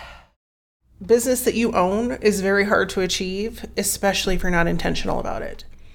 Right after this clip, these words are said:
And so when you become intentional and you realize, "Oh, the whole reason I started this gig was to have time to,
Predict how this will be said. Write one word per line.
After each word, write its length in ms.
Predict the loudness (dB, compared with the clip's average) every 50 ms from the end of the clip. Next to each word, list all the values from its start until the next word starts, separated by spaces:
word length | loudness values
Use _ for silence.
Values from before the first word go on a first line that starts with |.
| -20 -20 -20 -20 -18 -10
And 160 | -10 -8 -6 0
so 160 | 0 2 2
when 120 | 2 0
you 80 | -2 -2
become 280 | -4 -2 -2 0 0
intentional 640 | 2 0 0 -2 -2 -4 -4 -4 -2 -2 -2 -2 -2
and 160 | -2 -2 -2
you 100 | -2 -2
realize, 440 | -2 0 2 2 2 2 0 0 -2 -4
"Oh, 280 | -4 -2 -2 -2 -4 -6
the 100 | -10 -6
whole 160 | -6 -4 -2
reason 240 | 0 0 0 0 -2
I 80 | -2
started 440 | -2 -2 0 0 2 2 2 0 0
this 160 | -2 -2 -2
gig 440 | -4 -6 -4 -2 -2 -2 -2 -4 -6
was 180 | -8 -8 -8 -8
to 140 | -6 -6 -6
have 300 | -6 -4 -4 -4 -4 -4
time 640 | -6 -4 -2 -2 0 0 -2 -2 -4 -4 -6 -8 -10 -14 -20 _ _ _ _ _ _ _
to, 840 | -10 -2 0 2 2 2 2 0 0 0 -2 -2 -2 -4 -6 -8 -10